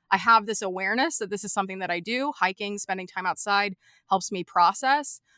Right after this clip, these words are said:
On the Trans Catalina Trail in two thousand eighteen was where I was like, "Whoa, <laughs> this is legit." Outside of listening to podcasts like this one, or audiobooks, or watching T V, listening to music, like, just me, the sounds of nature, and just surrounded by wilderness, I was like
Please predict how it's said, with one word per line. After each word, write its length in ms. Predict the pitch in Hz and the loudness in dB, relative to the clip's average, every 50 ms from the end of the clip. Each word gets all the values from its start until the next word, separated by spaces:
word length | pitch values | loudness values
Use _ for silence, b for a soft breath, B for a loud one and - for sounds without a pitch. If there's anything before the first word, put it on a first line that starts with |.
| _ _ _ | _ _ _
On 300 | - 208 214 220 220 233 | 6 6 8 8 6 6
the 80 | 240 226 | 2 0
Trans 300 | - - 233 220 226 - | -2 -2 -4 -4 -4 -4
Catalina 340 | - 233 220 220 214 208 208 | -4 -2 -2 -2 -4 -4 -6
Trail 260 | 202 - 214 202 202 | -4 -2 -2 -2 -2
in 60 | 202 | -4
two 120 | 196 - - | -6 -4 -2
thousand 260 | 202 190 190 - 202 | -2 -2 -2 -2 -6
eighteen 340 | 190 170 - - 214 208 202 | -6 -6 -6 -6 -6 -6 -6
was 100 | 190 180 | -4 -2
where 140 | 185 180 | 0 0
I 60 | 180 180 | 2 0
was 120 | 185 - | 0 -2
like, 220 | 180 170 156 143 - _ _ _ _ | -4 -4 -4 -4 -8 _ _ _ _
"Whoa, 560 | - 160 160 156 226 247 196 190 196 226 247 - | -12 -4 4 6 8 8 8 6 4 0 -2 -4
<laughs> 320 | 269 - - - 196 - | -6 -4 -4 -6 -6 -4
this 220 | - 190 214 - - | -4 -2 -2 -2 -2
is 260 | 226 208 196 175 - | -4 -6 -6 -8 -10
legit." 800 | 180 180 180 170 165 147 165 170 170 214 247 208 196 254 - B B B B B B B - | -10 -8 -8 -8 -8 -10 -8 -4 -4 -2 0 0 -2 -2 -4 B B B B B B B 6
Outside 800 | - 202 214 214 - - - - 226 214 208 214 214 220 220 214 | 8 8 8 8 6 0 -2 2 2 2 4 4 2 0 0 0
of 400 | - 190 202 190 190 190 180 196 | 2 4 4 4 4 2 -2 -4
listening 320 | 208 208 - 226 214 202 | -6 -4 -4 -6 -6 -8
to 60 | 190 175 | -8 -2
podcasts 640 | - 254 254 254 240 233 - 254 247 247 254 - - | 4 6 6 6 6 4 2 4 4 4 2 -2 -6
like 140 | 156 165 - | -10 -6 -6
this 200 | 226 233 - - | -6 -6 -6 -6
one, 240 | 247 240 240 247 B B B B B B B | -6 -6 -6 -8 B B B B B B B
or 400 | - 214 208 202 196 190 185 - | 2 4 6 6 6 4 4 6
audiobooks, 680 | - 240 254 247 262 247 240 226 233 233 240 233 - - | 8 8 8 8 6 2 0 0 0 -2 -2 -2 -4 -4
or 60 | 202 | 0
watching 280 | 202 208 226 - 240 220 | 2 2 2 2 -2 -4
T 160 | - 240 220 | -4 -6 -8
V, 300 | 190 214 220 220 226 214 | -6 -6 -4 -4 -2 -4
listening 300 | 202 202 - - 214 208 | -4 -4 -4 -6 -6 -6
to 60 | 196 | -4
music, 320 | 196 208 208 208 220 208 | -4 -4 -2 0 -2 0
like, 160 | - 190 190 175 | 2 0 0 0
just 300 | - 233 240 240 - 240 | -2 -4 -4 -2 -2 -4
me, 320 | 233 233 233 233 233 - _ _ _ _ _ _ _ | -4 -4 -4 -6 -8 -10 _ _ _ _ _ _ _
the 60 | - | -8
sounds 380 | 160 - 226 220 233 247 233 240 | -2 4 6 6 6 6 4 0
of 80 | 233 | -4
nature, 520 | 220 220 226 220 - - 220 220 220 208 - | -6 -6 -6 -6 -6 -8 -6 -4 -4 -4 -4
and 320 | - 190 190 185 185 180 170 | -4 -4 -4 -6 -8 -10 -6
just 260 | - 214 190 - - | -6 -6 -4 -4 -6
surrounded 420 | - 214 190 190 185 202 214 214 | -6 -4 -2 0 0 0 -2 -2
by 140 | 190 190 185 | -2 -2 -2
wilderness, 540 | 180 180 185 190 208 220 233 254 269 262 - | -2 -4 -6 -6 -4 -2 -2 -2 -2 -2 -4
I 40 | 208 | -6
was 140 | 202 185 - | -8 -6 -4
like 300 | 190 180 180 175 - | -4 -4 -4 -6 -10